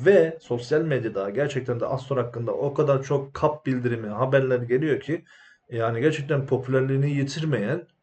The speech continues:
uzun vade güzel yerlere gelecek, güzel şeyler başaracak bir hisse gibi duruyor. Tabii ki yatırım tavsiyesi değil ama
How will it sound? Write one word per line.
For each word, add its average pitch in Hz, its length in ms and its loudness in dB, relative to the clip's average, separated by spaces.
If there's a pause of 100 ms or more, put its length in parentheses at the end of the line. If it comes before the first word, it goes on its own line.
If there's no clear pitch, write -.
(240)
uzun 139 420 2
vade 117 480 2 (640)
güzel 175 300 0
yerlere 123 320 4
gelecek, 107 480 -2
güzel 123 280 2
şeyler 139 340 0
başaracak 127 500 0
bir 143 100 0
hisse 131 340 -2
gibi 123 280 -2
duruyor. 190 420 8 (280)
Tabii 139 260 -4
ki 135 60 -6
yatırım 139 320 0
tavsiyesi 131 460 -2
değil 151 180 -2
ama 160 340 2